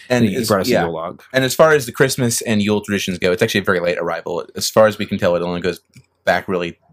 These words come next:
Speaker 1: to, like, the nineteenth century.
Speaker 2: Sure,
Speaker 1: So
Speaker 2: but it does, y-, well, the dessert treat certainly
Speaker 1: The, the
Speaker 2: does.
Speaker 1: dessert, yes, of
Speaker 2: Yes.
Speaker 1: course, not
Speaker 2: <laughs>
Speaker 1: the actual tradition.
Speaker 2: Yeah.
Speaker 1: Yes. So there you have it.
Speaker 2: Well,
Speaker 1: Um,
Speaker 2: while we're on the subject of food, really quick, just this is, this is more just kind of a little bit of a side note,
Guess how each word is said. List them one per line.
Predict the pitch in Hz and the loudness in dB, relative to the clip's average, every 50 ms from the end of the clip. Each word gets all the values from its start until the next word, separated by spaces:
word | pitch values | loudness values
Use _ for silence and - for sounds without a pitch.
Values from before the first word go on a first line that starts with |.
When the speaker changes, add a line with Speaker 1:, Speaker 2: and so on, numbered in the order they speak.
| _ - | _ -6
Speaker 1:
to, | - 101 90 85 85 80 - _ _ _ _ _ - | -4 -4 -4 -4 -6 -10 -14 _ _ _ _ _ -6
like, | 92 90 87 - | -6 -6 -4 -4
the | 92 | -6
nineteenth | 85 85 85 - - 80 82 | -6 -6 -6 -8 -10 -8 -6
century. | - - 80 85 - 80 80 85 - _ _ - | -6 -6 -6 -6 -6 -8 -8 -10 -10 _ _ -4
Speaker 2:
Sure, | - - - 277 202 151 | -2 2 4 4 4 4
Speaker 1:
So | |
Speaker 2:
but | 143 - 175 | 4 2 0
it | 180 175 | 0 2
does, | 190 185 175 170 - - - - - | 2 2 2 2 0 -2 -4 -8 -10
y-, | - 190 180 165 - | -4 -4 -2 -2 0
well, | 180 160 156 | 0 0 2
the | 131 139 | 2 2
dessert | 120 127 107 151 139 - | 0 2 2 2 2 2
treat | - - 113 - - | 0 -4 -6 -4 -2
certainly | - - 107 - 160 156 151 | -2 -2 -2 -4 -4 -6 -4
Speaker 1:
The, | 147 147 | -2 -2
the | 165 | -2
Speaker 2:
does. | - | 0
Speaker 1:
dessert, | 135 131 131 107 92 - | 0 0 0 0 0 0
yes, | 110 - - - - - | -4 -4 -2 -4 -4 -4
of | - | -2
Speaker 2:
Yes. | 110 | 2
Speaker 1:
course, | - - - - | 2 2 4 4
not | 131 120 110 | 4 4 4
Speaker 2:
<laughs> | - | 4
Speaker 1:
the | 113 | 4
actual | 110 120 - - 120 107 | 2 2 0 -2 -2 -2
tradition. | 107 - 104 95 90 - - - - - - | -2 -2 -4 -2 -2 -2 0 0 0 0 0
Speaker 2:
Yeah. | - 160 143 - - - | 0 -2 -2 0 0 0
Speaker 1:
Yes. | 113 95 - - - - - - - - - _ - _ _ _ - - - - - _ _ _ _ _ _ _ _ - | 0 0 -2 -4 -10 -14 -16 -20 -20 -20 -20 _ -20 _ _ _ -20 -20 -20 -20 -20 _ _ _ _ _ _ _ _ -8
So | - - 107 101 98 98 98 | -6 -2 0 0 0 0 -2
there | 92 98 98 110 | -2 -2 -2 -2
you | 139 143 147 131 110 | -2 -4 -4 -6 -6
have | - - - 113 110 120 110 90 | -6 -6 -4 -2 0 0 0 -2
it. | - - - - - | -6 -8 -10 -6 -2
Speaker 2:
Well, | 175 170 208 240 | 2 4 4 4
Speaker 1:
Um, | 202 202 | 4 2
Speaker 2:
while | 208 233 262 | 2 2 2
we're | 294 254 | 2 2
on | 240 | 0
the | 208 185 | 0 0
subject | - 185 160 - - | 0 -2 -2 -2 -8
of | 123 | -6
food, | - - 156 143 123 | 0 2 2 2 2
really | 107 104 117 139 151 131 117 | 0 0 0 0 2 2 0
quick, | - - - 117 95 - | -2 -2 -2 -2 -2 0
just | - 180 - | -2 -2 -2
this | - 202 151 | 0 -2 -2
is, | 139 117 - | -2 -4 -4
this | - 165 165 147 | -2 0 0 0
is | 120 113 | 0 0
more | 113 117 117 110 104 101 | 0 2 2 2 2 0
just | 98 - - - | -2 -4 -6 -4
kind | - 123 104 | -2 -2 -2
of | 92 | -2
a | 92 | -4
little | 90 92 92 | -6 -8 -8
bit | 87 85 | -6 -6
of | 82 82 | -4 -2
a | |
side | - - 110 95 101 101 | 0 0 2 0 0 0
note, | 95 92 - | -2 -4 -6